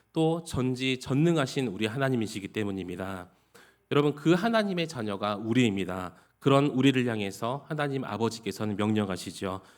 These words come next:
전능하신 하나님을 믿고 신뢰하라고 우리에게 말씀하고 계십니다. 여러분, 우리가 온전히 하나님을 믿는다면 우리의 삶이 변할 수밖에 없겠죠. 우리의 염려가 사라지게 되고, 우리의 근심이 사라지게 되고,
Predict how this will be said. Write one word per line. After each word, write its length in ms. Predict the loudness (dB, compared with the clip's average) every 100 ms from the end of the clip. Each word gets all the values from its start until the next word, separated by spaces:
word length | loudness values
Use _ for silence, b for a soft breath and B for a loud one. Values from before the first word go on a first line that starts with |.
| b _
전능하신 680 | 4 8 10 10 6 4 2
하나님을 500 | 2 2 4 4 2
믿고 420 | 0 -4 -6 -6
신뢰하라고 880 | -6 -4 -2 -2 -2 -4 -4 -4 -6
우리에게 580 | -4 -4 -2 -6 -6 b b -8
말씀하고 440 | -6 -2 0 2
계십니다. 680 | 0 -4 -6 -6 -4 -6 -10 b b _ 2
여러분, 220 | 4 4
우리가 420 | 2 4 2 4
온전히 480 | 6 6 6 4 4
하나님을 460 | 2 0 0 0 -2
믿는다면 680 | -2 -4 -4 -4 -6 -6 -10 b _
우리의 360 | -2 0 2 0
삶이 480 | 0 -4 -2 -6 -4
변할 260 | 2 4 2
수밖에 400 | 0 -4 -4 -8
없겠죠. 580 | -8 -12 -8 -6 -6 b b _ -2
우리의 420 | 2 4 4 4
염려가 420 | 4 4 2 0
사라지게 520 | 0 0 0 2 0
되고, 480 | 2 -2 -2 -4 B B _
우리의 300 | -2 -2 0
근심이 500 | 0 0 0 -4 -4
사라지게 540 | -2 -2 0 -2 -4 -2
되고, 480 | -2 -2 0 -2